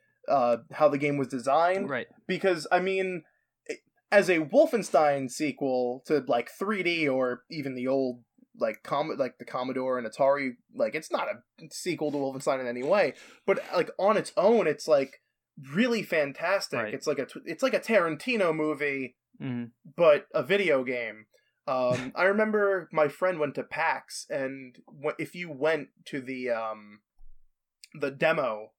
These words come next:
Speaker 1: that they had at pax, you walked out with, like, a lanyard and a forty-five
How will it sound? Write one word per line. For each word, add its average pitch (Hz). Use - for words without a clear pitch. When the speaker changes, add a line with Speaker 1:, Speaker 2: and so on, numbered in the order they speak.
Speaker 1:
that 135
they 117
had 113
at -
pax, 135
you 131
walked 131
out 131
with, 117
like, 113
a 101
lanyard 131
and 147
a 135
forty-five 156